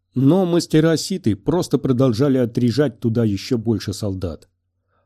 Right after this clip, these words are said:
Маракоходы входили во вторую волну подкрепления. При первой битве они откололись от основных сил, лишившись связи с остальной армией. Одинокий и окружённый врагами, лейтенант Улабор запаниковал.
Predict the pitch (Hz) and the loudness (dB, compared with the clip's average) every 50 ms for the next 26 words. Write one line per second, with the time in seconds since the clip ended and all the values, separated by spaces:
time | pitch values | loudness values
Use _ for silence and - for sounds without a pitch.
0 | _ - 117 127 139 139 151 - 165 151 - - 202 175 175 156 - - 165 165 | _ 0 4 4 6 6 4 4 2 0 2 2 2 2 2 0 0 0 -2 -2
1 | 147 175 175 165 147 135 139 - - 143 147 147 165 151 127 113 131 127 123 139 | 0 0 0 0 2 2 0 0 2 0 0 2 2 2 2 2 0 0 2 0
2 | 139 123 127 113 - - 131 131 127 123 110 92 87 85 78 73 73 - _ _ | 0 0 -2 -4 -4 -4 -6 -4 -2 -2 -2 -2 -4 -8 -12 -14 -18 -20 _ _
3 | _ _ _ _ _ _ - 151 139 139 120 160 147 135 127 135 127 107 131 160 | _ _ _ _ _ _ 0 2 2 4 4 4 2 4 4 2 0 0 -2 -4
4 | 156 - 113 101 - - - 120 127 139 147 147 127 117 - - 147 151 156 143 | -2 -2 -4 -4 -4 -4 -2 -2 0 0 0 0 -2 -4 -4 -4 -2 0 0 0
5 | 127 117 - 120 113 123 117 117 135 131 131 135 135 117 - - - 180 151 110 | 0 -2 -2 -4 -4 -4 -2 -2 -2 0 0 0 0 -2 -4 -6 -4 -2 -2 -2
6 | 95 - _ _ _ - 123 123 127 117 - 156 147 120 - 131 113 - - 127 | -2 -6 _ _ _ -2 0 0 0 0 0 -2 -4 -2 -2 -4 -4 -4 -4 -4
7 | 131 156 147 113 110 - - 117 - - 117 117 113 123 120 127 - - 123 110 | -2 -2 0 -2 -4 -4 -6 -8 -6 -4 -2 0 0 0 -2 -4 -4 -4 -4 -4
8 | 95 85 80 76 73 - _ _ _ _ _ _ _ _ _ _ _ _ _ _ | -4 -6 -10 -12 -14 -16 _ _ _ _ _ _ _ _ _ _ _ _ _ _
9 | - 131 131 139 165 170 185 180 147 - 170 156 135 - 143 135 147 143 143 - | -2 0 2 4 4 4 4 2 2 2 0 0 0 2 2 2 2 2 2 2
10 | 147 143 131 165 165 147 139 139 123 127 139 143 151 170 160 156 156 143 - - | 2 2 2 2 2 2 2 2 0 0 -2 0 0 0 0 0 0 -2 -2 -6
11 | _ _ _ - 120 127 147 143 - 156 151 160 156 151 120 - - _ _ _ | _ _ _ -4 0 0 0 2 2 0 0 2 2 0 -2 -4 -8 _ _ _
12 | _ - 175 175 151 160 165 156 143 160 151 156 - - 104 123 123 113 139 127 | _ -4 0 2 2 2 2 2 0 0 -2 -2 -4 -6 -4 -4 -2 0 0 0
13 | 127 113 - 139 131 123 117 90 80 78 - | 0 -2 -2 -2 -2 -2 -4 -4 -6 -8 -12